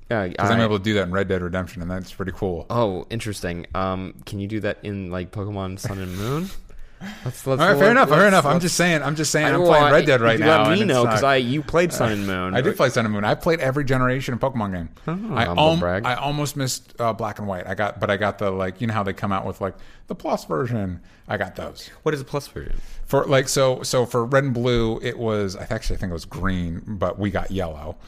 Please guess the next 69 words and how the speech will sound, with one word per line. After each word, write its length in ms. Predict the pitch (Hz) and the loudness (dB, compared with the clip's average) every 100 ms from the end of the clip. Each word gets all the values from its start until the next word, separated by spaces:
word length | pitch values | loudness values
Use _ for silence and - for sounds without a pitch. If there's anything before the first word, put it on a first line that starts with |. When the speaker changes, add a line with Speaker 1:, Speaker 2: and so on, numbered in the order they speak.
| - | -8
Speaker 1:
Uh-huh. 180 | 101 87 | -6 0
Speaker 2:
Um, 460 | 107 98 92 90 98 | 2 4 2 -2 -4
and 200 | 104 98 | -4 -2
then 200 | 95 92 | -4 -4
for 580 | - 98 95 90 90 - 107 | -2 2 2 2 -2 -8 0
Gold 160 | 120 | 2
and 100 | 98 | 2
Silver, 200 | 127 104 | 2 0
it 40 | 95 | -2
was 120 | - | -4
Crystal. 760 | - 139 - 131 120 110 104 - - | 0 0 2 2 4 2 0 -6 -8
And 100 | 107 | -4
then 80 | 101 | -4
for 100 | 104 | -2
Ruby 260 | 101 104 101 | -2 0 0
and 80 | 95 | 2
Sapphire, 560 | 117 104 - 104 98 | 4 4 6 6 6
it 100 | 135 | 4
was 360 | 143 107 104 104 | 4 6 4 4
Speaker 1:
Oh. 60 | 110 | 2
Speaker 2:
Emerald. 680 | 107 107 110 107 104 98 - - - - | 2 2 4 4 2 0 -6 -20 -20 -4
And 200 | 110 110 | -2 0
then, 480 | 107 104 110 - - 117 | 0 -2 -4 -8 -12 -6
uh, 120 | 113 | -2
with 160 | 104 95 | -2 -2
Black 240 | 120 - | -2 -2
and 100 | 110 | 0
White, 240 | 107 110 | 0 0
they, 200 | - 98 | -2 -6
they 200 | 101 110 | -6 -6
switched 400 | 101 - 110 - | -6 -6 -6 -6
it 80 | 104 | -2
up, 160 | 101 - | -2 -2
and 60 | |
it 40 | 98 | -6
was 140 | 90 | -4
like, 260 | 98 95 - - | -4 -4 -6 -10
I 60 | - | -6
think 140 | 151 | -2
it 20 | |
was 120 | 156 98 | 0 0
literally 300 | 113 113 104 | 0 0 -2
Black 280 | 101 101 | -4 -6
and 60 | 104 | -4
White 200 | 95 - | -6 -6
two. 320 | - 107 87 - - | -6 -6 -6 -10 -6
It 40 | |
was, 100 | 117 | -2
Speaker 1:
Oh. 100 | 110 | 2
Speaker 2:
it 60 | 104 | 2
was 80 | 113 | 2
the 80 | 123 | 2
only 120 | 123 | 2
time 160 | 127 | 0
there's 140 | 113 101 | 0 0
been 140 | 110 | -2
a 40 | 101 | 0
direct 320 | 107 104 - | 2 2 0
sequel, 500 | - 110 - 101 95 | -2 -2 0 0 0
'cause 100 | 127 110 | 2 2
Speaker 1:
Uh-huh. 60 | |
Speaker 2:
it, 80 | 101 | 2
it 100 | 123 | -2
takes 180 | - 123 | -2 -6
place 200 | - 117 | -2 -4
later 220 | 98 101 101 | 0 0 0
in 60 | |
the 60 | 98 | -2
world. 360 | 95 101 98 | 0 2 2